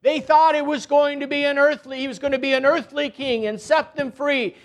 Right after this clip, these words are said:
and he would reign over them. He would fight their battles for them.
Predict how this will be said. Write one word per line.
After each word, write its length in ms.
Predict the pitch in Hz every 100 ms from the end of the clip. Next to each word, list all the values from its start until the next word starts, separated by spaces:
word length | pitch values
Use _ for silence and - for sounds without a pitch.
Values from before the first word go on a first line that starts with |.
| -
and 160 | 196 208
he 260 | 190 320
would 200 | 339 285
reign 340 | 233 285 277 262
over 360 | 277 294 277
them. 200 | 247 240
He 200 | 202 294
would 180 | 277 254
fight 380 | - 277 285 277
their 120 | 262
battles 480 | 262 254 269 262 254
for 160 | 226 226
them. 220 | 226